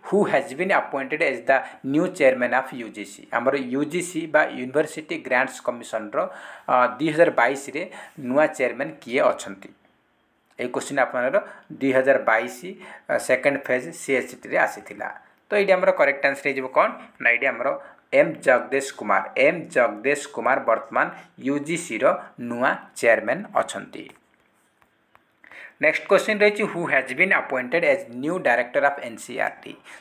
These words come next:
ତ ଆପଣଙ୍କୁ ସମସ୍ତ ଜିନିଷ ଜାଣିବା ଦରକାର। ତ ଏନ୍ ସି ଇ ଆର୍ ଟିର ନୂଆ ଡାଇରେକ୍ଟର ବର୍ତ୍ତମାନ କିଏ ନିଯୁକ୍ତି ପାଇଛନ୍ତି? ଏନ୍ ସି ଇ ଆର୍ ଟିର କିଏ ପାଇଛନ୍ତି? ଦିନେଶ ପ୍ରସାଦ ଶକ୍ଲାନି, ନିଧି ଛିବର,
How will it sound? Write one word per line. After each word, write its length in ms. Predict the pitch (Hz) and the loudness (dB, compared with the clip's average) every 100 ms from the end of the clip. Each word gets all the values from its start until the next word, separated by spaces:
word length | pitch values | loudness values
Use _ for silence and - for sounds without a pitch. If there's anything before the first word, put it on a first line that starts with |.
| _ | _
ତ 60 | |
ଆପଣଙ୍କୁ 240 | 147 143 156 | 0 0 -4
ସମସ୍ତ 460 | - 131 143 143 | -4 -2 -2 -2
ଜିନିଷ 320 | 143 127 131 131 | -6 -6 -12 0
ଜାଣିବା 280 | 113 120 | 0 2
ଦରକାର। 340 | 110 - 160 - - - - | -2 0 -2 -2 -10 -10 0
ତ 160 | 175 | 0
ଏନ୍ 260 | - 151 208 | 4 2 2
ସି 200 | 202 220 | -4 -8
ଇ 180 | 196 165 | -2 2
ଆର୍ 220 | 135 - | 2 2
ଟିର 240 | 123 139 | -4 -2
ନୂଆ 320 | 175 131 135 156 | -2 -2 0 2
ଡାଇରେକ୍ଟର 460 | 127 107 - 123 | 2 0 -4 -10
ବର୍ତ୍ତମାନ 360 | 123 107 - 160 - | -4 -2 0 -4 -4
କିଏ 360 | - 123 175 - _ _ _ _ _ | -8 -4 -4 -6 _ _ _ _ _
ନିଯୁକ୍ତି 360 | 127 117 107 180 | -8 -8 -6 0
ପାଇଛନ୍ତି? 640 | 131 104 - 92 - - _ _ _ _ _ _ _ | 2 0 -4 -18 -16 -18 _ _ _ _ _ _ _
ଏନ୍ 180 | 123 127 | 0 0
ସି 160 | - 156 | 0 2
ଇ 20 | |
ଆର୍ 120 | 160 | 2
ଟିର 120 | 165 | -2
କିଏ 180 | 165 139 | -6 0
ପାଇଛନ୍ତି? 560 | 104 101 - 92 101 - _ | 0 0 -6 -14 -16 -18 _
ଦିନେଶ 320 | 120 135 151 | -2 0 0
ପ୍ରସାଦ 280 | - 135 127 | 2 2 2
ଶକ୍ଲାନି, 520 | - 131 131 131 147 - - - | -2 -4 2 2 0 -10 -20 -10
ନିଧି 340 | 117 113 117 - | -8 -6 -6 -4
ଛିବର, 300 | 135 135 | 0 2